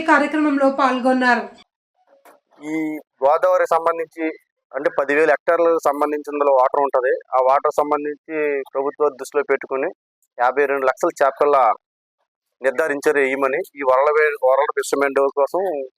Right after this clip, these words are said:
Speaker 2: నిర్ధారించారు. అందులో భాగంగా కలెక్టర్ గారు, ఎమ్మెల్యే గారు, దానికి సంబంధించిన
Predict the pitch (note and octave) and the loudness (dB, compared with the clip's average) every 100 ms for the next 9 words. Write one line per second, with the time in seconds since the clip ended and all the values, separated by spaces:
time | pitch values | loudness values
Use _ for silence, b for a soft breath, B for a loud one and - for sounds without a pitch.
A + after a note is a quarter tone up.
0 | - B2+ D3 C#3 C3+ B2+ C#3 - _ - | -14 -6 -2 -2 -2 -2 -4 -8 _ -12
1 | B2 C3 B2+ B2+ C#3 D#3 C#3 A2+ _ _ | -2 0 2 2 2 2 0 -2 _ _
2 | _ _ _ - C3+ C#3+ E3 D#3 D#3 F3+ | _ _ _ -2 -2 0 0 2 2 4
3 | F3+ E3 C#3 D3 D3+ D3+ D3+ - D#5+ _ | 2 2 2 0 0 0 0 -2 -4 _
4 | _ _ _ _ - C3+ D3 D3 D#3+ E3+ | _ _ _ _ -4 -2 0 0 0 2
5 | F3 E3+ | 2 2